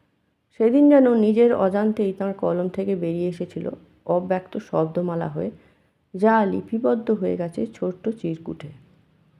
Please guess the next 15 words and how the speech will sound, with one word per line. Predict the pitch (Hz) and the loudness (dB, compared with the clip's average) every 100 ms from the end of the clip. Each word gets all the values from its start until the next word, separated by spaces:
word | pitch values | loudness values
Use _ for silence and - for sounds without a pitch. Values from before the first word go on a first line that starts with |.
| _ _ _ - | _ _ _ 0
হেমন্ত | 220 262 285 | 4 4 4
মুখোপাধ্যায়কে | 311 302 294 294 277 285 285 | 2 2 2 2 2 2 2
বললেন, | 196 175 151 156 - - - - | 0 0 -2 -6 -12 -20 -14 -4
"একটুখানি | 220 262 269 269 | -2 2 4 6
বসুন | 214 196 208 220 | 4 2 2 -2
হেমন্তবাবু, | 180 165 175 175 175 202 | 0 0 -2 -2 -2 -2
লেখাটা | 214 175 196 214 | -2 -2 -2 -6
শেষ | 208 - 165 | -6 -6 -6
করে | - 175 165 | -6 -6 -4
নিই।" | 160 - - - - - - | -8 -10 -20 -20 -20 -20 -12
এই | - 202 | 4 4
বলে | 240 233 196 - | 6 6 4 2
খসখস | 175 170 - 202 | -2 0 -2 -2
শব্দে | 170 170 175 233 | 0 -2 0 -2
লিখতে | 233 165 - | 0 -2 -4